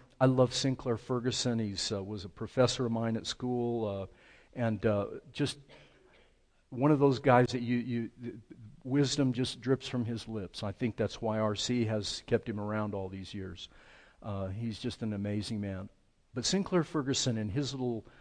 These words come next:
commentary on Ephesians, said this, listen, "We ought not to think," we're thinking about the divine warrior. Listen, I think this is gold, pure gold right now, so pay attention. "We ought not to think,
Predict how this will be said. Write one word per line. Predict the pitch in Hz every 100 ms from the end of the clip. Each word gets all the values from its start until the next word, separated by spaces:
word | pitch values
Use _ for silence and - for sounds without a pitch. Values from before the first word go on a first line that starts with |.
| - -
commentary | 123 120 117 - 117 113
on | 104
Ephesians, | 98 127 127 113 101
said | - 117
this, | 117 110 -
listen, | 147 - 90 87 - - - - - _ -
"We | 156 208
ought | 139 160 147
not | 131 131 120 73 - - - _ _ _ _ _ _ _ -
to | -
think," | - 131 107 -
we're | 113
thinking | - 175 196
about | 151 131 123
the | 127
divine | 117 110 120 117 117 104 107
warrior. | 120 104 92 87 - _ -
Listen, | 127 127 113
I | 120 123
think | - 127
this | - 113
is | 113 98 - - _ _ _ _ _ _ 110
gold, | 127 113 90 -
pure | - 143
gold | 131 120 98 92
right | 92 95
now, | 87 - _
so | - 98
pay | - 107
attention. | - 104 87 - - - _ _ - - -
"We | 135 156
ought | 160
not | 156 160 202 -
to | 214
think, | - 196 156 131 135